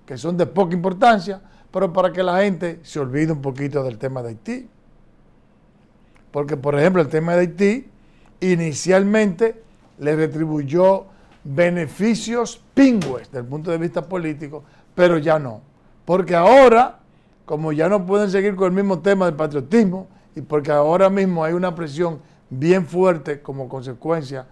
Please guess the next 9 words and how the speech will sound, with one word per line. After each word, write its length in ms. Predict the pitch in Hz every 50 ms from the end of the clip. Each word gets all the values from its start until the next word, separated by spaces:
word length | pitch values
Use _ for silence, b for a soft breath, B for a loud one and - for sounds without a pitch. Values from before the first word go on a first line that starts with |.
| b b b b b b
de 100 | 139 139
que 100 | 127 147
la 120 | 139 131
gente 240 | 131 143 147 180 170
se 120 | 143 151 139
está 320 | - - - 156 160 160
quejando 580 | 170 170 165 165 165 165 160 139 139 127 127 b b b b b b b _ _
por, 500 | 175 185 190 190 185 180 175 170 170 - - - _ _ _ _ _ _ _ _ - - - - _ _ _ _ _ _ - _ _ _ _ _ _ _
eh, 680 | - 147 147 147 147 147 143 139 135 127 120 113 107